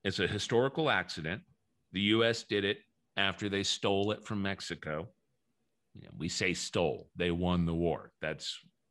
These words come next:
how, how countries become countries. Uh, they sent a guy named Powell to investigate the possibilities for agriculture and buil-, building cities.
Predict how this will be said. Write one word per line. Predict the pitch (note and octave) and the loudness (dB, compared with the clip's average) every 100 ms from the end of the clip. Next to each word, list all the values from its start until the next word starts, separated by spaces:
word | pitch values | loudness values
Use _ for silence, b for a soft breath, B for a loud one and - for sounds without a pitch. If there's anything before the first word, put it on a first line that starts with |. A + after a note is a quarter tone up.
| - | -10
how, | F#2+ F2+ D#2+ D#2+ - | -4 -2 -2 -6 -10
how | E2 D#2+ D#2 G2 - | -8 -6 -8 -16 -6
countries | G2+ F2+ E2+ D#2 | -6 -4 -6 -8
become | - D#2 E2+ E2+ | -10 -8 -8 -4
countries. | G2 F#2 D2+ G#1+ - - B B B B B | -4 -4 -6 -14 -16 -18 B B B B B
Uh, | G2 F2 D#2 C2 - _ _ _ _ - | 2 4 2 0 -4 _ _ _ _ -2
they | G#2+ F#2+ F2+ F2 F2 F#2+ - _ _ _ _ _ | 2 4 4 2 0 -4 -10 _ _ _ _ _
sent | - - C3 C3 | -10 -2 -2 -2
a | C#3 | -2
guy | B2 G#2+ G#2+ | 0 0 0
named | G2 F2+ | -2 -2
Powell | G2+ B2+ C3 F2 C#2 G#2+ - _ _ - | -2 0 2 0 -4 -10 -18 _ _ -10
to | - G2 | -4 0
investigate | F2 F2 G#2+ G#2+ A2 G#2 G2 F2+ | 0 0 0 -2 -6 -6 -4 -4
the | F2+ | -6
possibilities | F2 F#2+ F2 - F#2 F2 E2+ D#2+ | -4 -4 -4 -4 -4 -2 -4 -6
for | F#2+ | -2
agriculture | F2 F2+ F#2 F#2+ F2 - F2 | -2 -2 -4 -6 -6 -6 -6
and | D#2 | -6
buil-, | D#2 F2 - | -6 -8 -6
building | G2 F2+ E2 D#2+ | -4 -2 -4 -6
cities. | - G2 A#1+ C#2+ - | -4 -4 -6 -12 -16